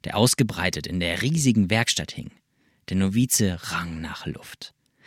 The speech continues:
Er hatte ein wunderschönes Bild mitgewebt.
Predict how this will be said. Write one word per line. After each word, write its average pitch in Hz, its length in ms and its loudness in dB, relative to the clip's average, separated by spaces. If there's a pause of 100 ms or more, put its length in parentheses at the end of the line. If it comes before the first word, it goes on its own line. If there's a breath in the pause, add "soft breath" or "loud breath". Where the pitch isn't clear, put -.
(180 loud breath)
Er - 120 6
hatte - 180 2
ein 147 240 4
wunderschönes 196 760 6
Bild 226 340 0
mitgewebt. - 760 -4